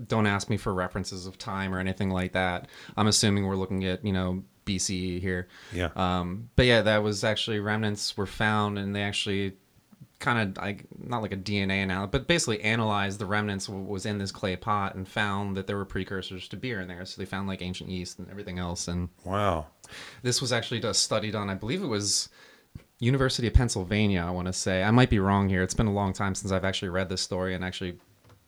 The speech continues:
Speaker 1: put it into thought and words here coming out. It's actually the first time it's coming out in a long time. Um, but ba-, basically, folks at the University of Pennsylvania, and they collaborated with Dogfish Head Brewing, who's, um,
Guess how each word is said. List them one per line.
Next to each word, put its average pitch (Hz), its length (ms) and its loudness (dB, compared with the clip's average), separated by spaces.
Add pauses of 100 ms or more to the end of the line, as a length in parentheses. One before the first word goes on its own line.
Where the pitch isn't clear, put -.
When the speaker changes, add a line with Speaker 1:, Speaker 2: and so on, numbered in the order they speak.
(160)
Speaker 1:
put 117 120 4
it 101 60 4
into 92 180 4
thought 98 300 2
and 92 100 -2
words 101 280 2
here 92 160 0
coming 95 260 -2
out. 92 160 0
It's 95 100 -2
actually 104 220 -2
the - 60 -12
first 95 160 -4
time 90 120 -4
it's 90 80 -8
coming 95 220 0
out 90 140 2
in 85 40 -2
a 90 40 0
long 87 180 0
time. 101 280 2 (440)
Um, 95 520 6 (600)
but 107 340 4 (100)
ba-, 113 180 6
basically, 110 680 4 (240)
folks - 280 2
at - 40 -8
the 117 60 0
University 104 380 2
of - 20 -12
Pennsylvania, 117 560 2
and 117 100 2
they 98 60 2
collaborated 101 440 2
with 95 120 0
Dogfish 107 380 2
Head 104 180 4
Brewing, 104 320 4
who's, 101 160 0
um, 98 380 2